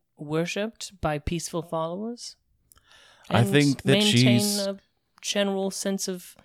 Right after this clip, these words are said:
Speaker 1: tranquility among nature.
Speaker 2: I think that's what she deserves. I think she deserves to be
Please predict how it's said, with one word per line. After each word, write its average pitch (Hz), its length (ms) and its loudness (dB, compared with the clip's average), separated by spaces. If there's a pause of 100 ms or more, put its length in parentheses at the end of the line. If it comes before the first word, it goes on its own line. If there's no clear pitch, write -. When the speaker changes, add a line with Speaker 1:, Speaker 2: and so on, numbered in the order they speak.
(300)
Speaker 1:
tranquility 196 920 0 (180)
among 160 600 -4 (320)
nature. 170 480 -2 (340)
Speaker 2:
I 107 140 4
think 120 280 4
that's 110 240 4
what 107 140 4
she 107 180 4
deserves. 110 680 2 (120)
I - 120 2
think 101 240 2
she 107 180 4
deserves 120 440 4
to 101 100 2
be 95 300 0